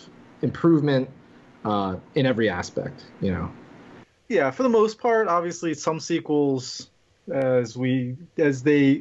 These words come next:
Speaker 2: kind of formed a plan with what they were doing, kind of were like, "Well, you're getting sacrificed to be the launching pad <laughs> for what we're gonna do here." But, uh, and that, and that, I think, is a little unfortunate for some of the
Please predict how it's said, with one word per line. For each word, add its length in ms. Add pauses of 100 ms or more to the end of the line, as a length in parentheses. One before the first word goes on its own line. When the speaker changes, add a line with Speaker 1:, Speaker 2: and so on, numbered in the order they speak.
(140)
Speaker 2:
kind 180
of 140
formed 480
a 80
plan 640
with 100
what 160
they 80
were 100
doing, 440 (320)
kind 220
of 80
were 80
like, 260
"Well, 500
you're 180
getting 220
sacrificed 680
to 60
be 260
the 380 (320)
launching 500
pad 400 (120)
<laughs> 100
for 480 (340)
what 140
we're 100
gonna 160
do 220
here." 320
But, 440
uh, 340 (340)
and 240
that, 160
and 120
that, 260 (300)
I 60
think, 220
is 100
a 60
little 340 (600)
unfortunate 640
for 220
some 240
of 80
the 160